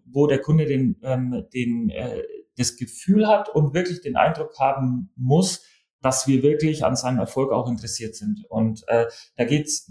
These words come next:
wir sind da teilweise noch sehr klassisch unterwegs, aber wir merken einfach, dass das bei dieser,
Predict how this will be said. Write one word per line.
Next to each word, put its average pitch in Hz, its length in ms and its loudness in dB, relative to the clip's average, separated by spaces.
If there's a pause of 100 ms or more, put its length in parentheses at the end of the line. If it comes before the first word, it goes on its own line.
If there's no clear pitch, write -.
wir 139 80 2
sind 185 160 2
da 175 140 4
teilweise 165 440 0
noch 165 120 0
sehr 139 160 -2
klassisch - 760 -4
unterwegs, 185 600 2
aber 135 200 0
wir 139 100 0
merken 151 280 0
einfach, 170 280 0
dass - 200 -14
das - 240 -8 (220)
bei 131 140 4
dieser, 131 500 0